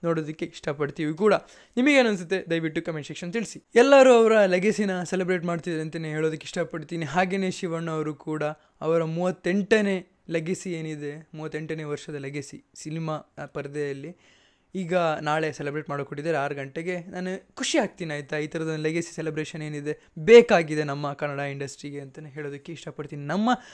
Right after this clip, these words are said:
ಹೀರೋಸ್, ಮೋಸ್ಟ್ ಪಾಪ್ಯುಲರ್ ಹೀರೋಸ್ ಇಲ್ಲಿ ಮೆನ್ಷನ್ ಮಾಡಿದಾರಲ್ಲ, ಇವರು ಮೋಸ್ಟ್ ಪಾಪ್ಯುಲರ್ ಕನ್ನಡ ಹೀರೋಸ್ ಆಗಿರೋವಂಥದ್ದು. ಇವರು back to back ಈ ವರ್ಷ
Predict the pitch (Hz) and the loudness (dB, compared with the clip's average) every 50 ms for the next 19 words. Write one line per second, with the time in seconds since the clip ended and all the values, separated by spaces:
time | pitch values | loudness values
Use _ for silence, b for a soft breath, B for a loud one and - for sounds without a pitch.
0 | B B B B B B B - 277 339 349 330 277 - - 202 202 233 269 262 | B B B B B B B 10 12 12 12 10 8 6 4 6 8 8 6 6
1 | - - 254 - 240 233 208 254 240 233 208 180 196 208 208 190 185 - 190 190 | 6 2 4 6 6 6 6 8 8 8 8 8 8 6 6 6 4 2 0 -2
2 | 180 180 180 170 170 175 165 - 202 175 165 156 156 151 147 147 143 143 156 175 | 0 0 -2 -2 -2 -4 -4 -6 -6 -6 -4 -4 -4 -4 -4 -4 -6 -8 -8 -10
3 | 170 - _ - 160 160 156 151 156 175 165 - - 160 - 151 156 - - 165 | -12 -14 _ -10 -8 -8 -8 -8 -8 -8 -8 -10 -14 -8 -6 -8 -6 -6 -6 -6
4 | 175 185 180 _ - 175 220 247 262 247 196 196 202 180 175 - 185 170 160 160 | -6 -6 -6 _ 2 4 8 8 10 8 8 6 4 2 2 0 -2 -2 0 0
5 | 156 151 151 147 147 139 - 170 156 147 156 151 B B B B - 196 202 190 | -2 -2 -2 -4 -8 -8 -8 -8 -6 -6 -8 -10 B B B B 2 2 4 4
6 | 175 156 165 208 190 - - - 220 196 226 220 220 - 202 196 190 180 175 165 | 6 6 6 6 6 4 0 0 2 4 2 2 2 -2 -4 -4 -2 -2 0 0
7 | 170 170 - - - | 0 0 0 2 2